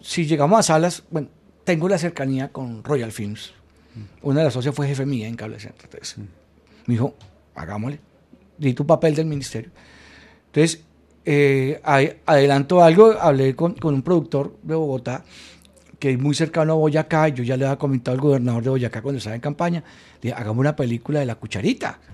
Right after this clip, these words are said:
Speaker 1: hagámosle un homenaje a Jorge Velosa, que no sea la historia de Jorge Velosa,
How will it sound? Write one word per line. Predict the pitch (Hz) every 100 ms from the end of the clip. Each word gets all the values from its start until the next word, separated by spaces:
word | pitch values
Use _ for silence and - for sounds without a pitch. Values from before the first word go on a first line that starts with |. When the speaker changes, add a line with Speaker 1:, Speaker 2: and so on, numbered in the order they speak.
| -
Speaker 1:
hagámosle | 110 127 151
un | 151
homenaje | 151 131 123 139 151
a | 151 127 104
Jorge | 143 147
Velosa, | 139 175 254 240 - _ _ _ - - - -
que | 156
no | 151
sea | 139 185
la | 202
historia | - 196 196
de | 214
Jorge | 180 214
Velosa, | 180 160 170